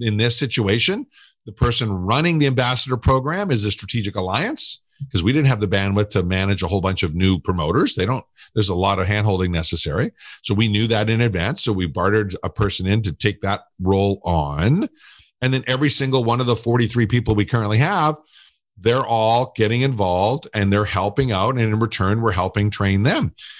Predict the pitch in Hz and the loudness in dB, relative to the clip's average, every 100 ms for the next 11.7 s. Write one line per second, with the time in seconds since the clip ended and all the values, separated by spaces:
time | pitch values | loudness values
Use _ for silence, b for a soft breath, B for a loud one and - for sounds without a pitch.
0 | B 120 135 135 - 123 151 208 220 113 | B -2 0 0 0 0 4 6 4 4
1 | 131 131 120 135 113 101 - - 208 226 | 2 2 2 2 2 -2 -10 -2 -2 2
2 | 143 95 80 120 127 95 139 - 135 123 | 2 2 2 2 2 0 0 0 2 2
3 | 120 107 113 - - - b b b b | 2 2 0 -4 -10 -12 b b b b
4 | b - 113 117 131 117 113 185 226 - | b -2 0 2 0 0 0 2 2 2
5 | 214 180 151 160 156 131 107 104 - _ | 2 4 2 2 0 0 2 0 -4 _
6 | _ _ - 113 123 107 147 120 147 104 | _ _ -4 -2 0 0 0 2 0 0
7 | - 110 - 165 123 - B B 127 113 | 0 -2 0 0 0 -2 B B -4 -2
8 | - - - 170 190 202 196 - 131 127 | -2 -6 -2 0 2 2 0 -2 -2 0
9 | 120 - 110 85 - - _ _ _ _ | -2 -4 -4 -6 -10 -16 _ _ _ _
10 | _ _ _ _ _ _ - - 202 202 | _ _ _ _ _ _ -4 2 4 4
11 | 165 131 120 107 113 80 69 | 4 2 0 -2 -2 -4 -12